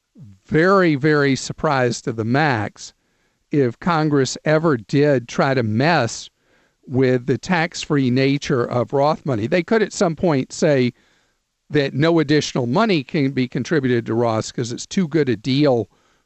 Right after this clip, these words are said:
for the retirement savers. But retroactively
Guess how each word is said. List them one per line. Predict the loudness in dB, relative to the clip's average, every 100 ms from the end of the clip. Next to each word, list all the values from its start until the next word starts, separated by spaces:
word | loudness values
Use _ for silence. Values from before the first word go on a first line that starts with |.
| _
for | 0 2 2
the | 2
retirement | 0 0 -2 0 -2 -6
savers. | -2 0 2 0 -6 -8 -20 _ _ _ _ -4
But | 0 0 -2 _ _ _ _ _ _ _ _ _ _ _ _
retroactively | -2 0 0 0 0 0 -2 -2 -2 0 2 0